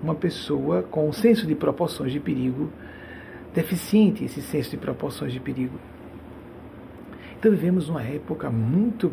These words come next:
problemática que nos demanda buscar o campo de consciência, o campo subjacente, como dizem alguns teóricos da física quântica, o campo subjacente de consciência,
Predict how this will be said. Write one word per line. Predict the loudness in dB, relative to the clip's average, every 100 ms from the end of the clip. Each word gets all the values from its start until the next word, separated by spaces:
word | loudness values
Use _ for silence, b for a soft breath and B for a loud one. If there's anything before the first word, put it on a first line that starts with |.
| 0
problemática | 2 4 4 0 0 0 0 0 -2 -2 -2
que | 2
nos | 2 2
demanda | 2 4 4 2
buscar | 0 -2 4 4 4
o | -6 -4
campo | 4 6 4 2 -4 -4 -8 B B B B B -4
de | -4
consciência, | -2 -4 -4 -2 -2 -4 -4 -6 -6 B B B B B B
o | -6
campo | 2 4 4 2 -2
subjacente, | -2 0 4 6 4 4 4 4 4
como | 2
dizem | 4 4 4
alguns | 4 2
teóricos | 4 6 6 4
da | 2 2
física | 0 0 -2
quântica, | 2 2 4 0
o |
campo | 4 4 4 2
subjacente | -6 -2 0 2 0 0 0 0 0
de | -4
consciência, | -6 -6 -6 -4 -2 -2 -4 -4 -4